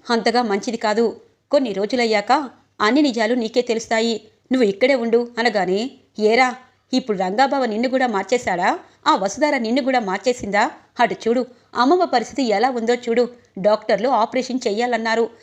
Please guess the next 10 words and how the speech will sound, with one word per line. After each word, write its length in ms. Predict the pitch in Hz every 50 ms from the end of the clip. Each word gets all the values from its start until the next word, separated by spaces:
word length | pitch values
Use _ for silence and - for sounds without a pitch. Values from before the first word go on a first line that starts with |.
| - _ _ -
కానీ 240 | 226 202 202 233 269
తను 300 | 269 - 226 202 214 233
మాత్రం 360 | 277 254 226 - 226 247 302 - - - _ _ -
మనోవ్యాధితో 720 | 220 226 240 269 339 349 269 254 226 214 220 - 240 277 339 - - _ _ -
కోలుకోవటం 500 | 247 240 247 254 - 247 233 233 233 226
లేదు. 300 | 220 220 214 240 233 - - - _ _ _ _ -
బీపీ 380 | 170 208 233 247 247 269 262
షుగర్ 320 | 247 - 226 208 226 262 - -
డౌన్ 200 | 208 202 220 233
అయింది. 500 | 240 226 226 220 208 226 220 202 - -